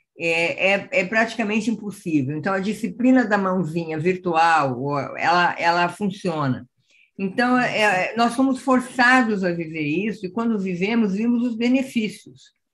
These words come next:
Então, é, a, a outra coisa é, por exemplo, você vai, vai pra um conselho a três ou quatro horas de voo de onde você está.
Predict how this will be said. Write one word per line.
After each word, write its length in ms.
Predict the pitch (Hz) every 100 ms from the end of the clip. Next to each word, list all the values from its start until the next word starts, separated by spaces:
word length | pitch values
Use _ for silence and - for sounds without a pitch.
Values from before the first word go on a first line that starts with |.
| _ _ _ _
Então, 600 | 170 160 226 233 214 156 -
é, 480 | 180 170 170 139 - -
a, 300 | 160 151 156
a 40 |
outra 360 | 190 240 240 208
coisa 440 | - 247 240 214
é, 200 | 185 160
por 160 | 180 175
exemplo, 400 | 180 170 170 180
você 300 | 185 208 - _
vai, 460 | - 180 202 208 196
vai 260 | 180 202
pra 100 | 202
um 140 | 202 185
conselho 800 | 196 180 - 190 202 196 190 - -
a 260 | 165 165 160
três 480 | 208 226 226 180 -
ou 120 | - 180
quatro 560 | - 220 214 - 160
horas 380 | 170 196 196 170
de 120 | 175
voo 680 | 160 156 226 240 202 131 - _ _ _ _ _ - 196 - _ _
de 140 | 170
onde 220 | 180 175
você 260 | 165 160 160
está. 460 | 147 - 110 -